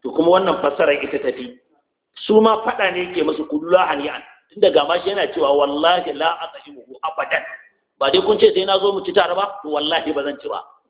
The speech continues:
In, in za ku ci ku ci, in ba za ku ci ba ku bari ba zan ci ba. Wace ku jira ni? Ko kun gane da kyau? Me yake yi kenan?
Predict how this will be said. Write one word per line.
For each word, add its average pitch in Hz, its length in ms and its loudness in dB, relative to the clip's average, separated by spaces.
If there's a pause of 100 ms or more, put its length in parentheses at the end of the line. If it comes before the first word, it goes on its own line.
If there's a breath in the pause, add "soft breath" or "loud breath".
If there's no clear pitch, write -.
(440)
In, 170 260 -6
in 185 120 6
za 185 200 6
ku - 100 -8
ci 170 80 -8
ku 156 140 -10
ci, 160 60 -8
in 170 120 -8
ba 165 100 2
za 151 140 2
ku 139 140 -6
ci 147 60 -8
ba 143 120 0
ku - 80 0
bari 196 240 4
ba 170 80 -4
zan 180 200 -6
ci 160 80 -12
ba. 117 120 -12 (840)
Wace 190 280 2
ku 165 140 0
jira 165 240 6
ni? - 100 -6 (1040)
Ko 180 100 4
kun 214 180 6
gane 233 300 0
da 190 60 -8
kyau? 233 160 0 (720)
Me 175 80 2
yake 226 260 2
yi 226 140 -2
kenan? 180 260 0